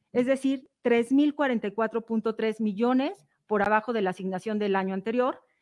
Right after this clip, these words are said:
que representa un treinta y siete punto uno de caída. ¿Cuál es el impacto más grande que observamos en esta distribución? Durante el ejercicio veinte veinte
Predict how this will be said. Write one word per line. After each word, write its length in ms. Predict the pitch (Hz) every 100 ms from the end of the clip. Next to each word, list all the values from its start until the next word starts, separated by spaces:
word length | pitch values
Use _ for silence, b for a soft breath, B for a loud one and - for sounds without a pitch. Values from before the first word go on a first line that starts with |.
| _ _
que 80 | 226
representa 600 | 220 240 233 269 254 262
un 260 | 254 254
treinta 340 | - 226 214 214
y 40 |
siete 360 | 220 254 254 277
punto 420 | 269 247 240 240
uno 320 | 226 226 226 -
de 140 | 190
caída. 480 | 202 190 190 147 - _ _ _ _ _ _ _ _ _ _ _ _ _
¿Cuál 240 | _ 330 339
es 180 | 339 330
el 120 | 294
impacto 540 | 247 226 254 254 269
más 180 | 247 247
grande 300 | 233 226 226
que 60 | 214
observamos 600 | 208 208 190 208 214 208
en 120 | 196
esta 220 | 190 202
distribución? 680 | 196 196 220 220 262 226 190 _ _ _ _ _ _
Durante 440 | - 247 240 240 247
el 80 |
ejercicio 560 | 240 254 247 302 - 349
veinte 320 | 302 254 262
veinte 480 | 262 208 190 185 226